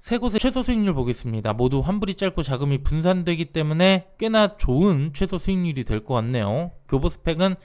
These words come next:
십 퍼센트만 이상 수익률이 나면 둘 다 수익권이고요.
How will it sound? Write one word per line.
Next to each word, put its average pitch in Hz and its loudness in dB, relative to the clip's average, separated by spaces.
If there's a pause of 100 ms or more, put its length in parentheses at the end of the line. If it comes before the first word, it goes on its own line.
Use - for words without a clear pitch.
(200)
십 - -14
퍼센트만 202 4
이상 147 -2
수익률이 180 -2
나면 127 0
둘 127 -6
다 120 0
수익권이고요. 135 -4